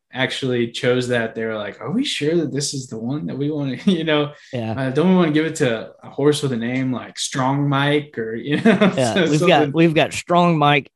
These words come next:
Speaker 2: El Diablo, and Wimpy.
Speaker 1: Yeah. Yeah. It's, but, you know, poetic justice, I guess. So,
Speaker 2: Yeah.
Speaker 1: um, you know, i-, interestingly enough, Marion's Girl was actually an orphan, um, and was going to have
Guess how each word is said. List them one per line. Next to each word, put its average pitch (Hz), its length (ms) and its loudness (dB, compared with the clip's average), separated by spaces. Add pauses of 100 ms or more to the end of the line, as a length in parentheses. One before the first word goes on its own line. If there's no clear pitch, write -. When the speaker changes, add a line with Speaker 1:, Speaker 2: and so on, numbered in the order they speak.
(140)
Speaker 2:
El 151 220 6
Diablo, 131 720 4
and 95 280 -4
Wimpy. 87 420 -4 (720)
Speaker 1:
Yeah. 123 240 -2 (320)
Yeah. 113 300 -6 (120)
It's, 131 260 -8
but, 160 360 2
you 165 100 0
know, 127 200 0 (120)
poetic 135 400 -2
justice, 120 420 -8
I 113 100 -10
guess. 110 280 -12
So, 123 240 -4
Speaker 2:
Yeah. 80 240 0 (500)
Speaker 1:
um, 107 760 -8 (400)
you 147 100 0
know, 120 260 -2 (120)
i-, 113 260 -8
interestingly 147 640 0
enough, 131 320 -2
Marion's 131 380 -2
Girl 127 200 -4
was 113 100 -2
actually 113 340 -8
an 113 120 -14
orphan, 131 480 -4 (220)
um, 107 460 -12 (480)
and 117 320 -4
was 110 100 -10
going 123 240 -4
to 120 60 -6
have 117 360 -8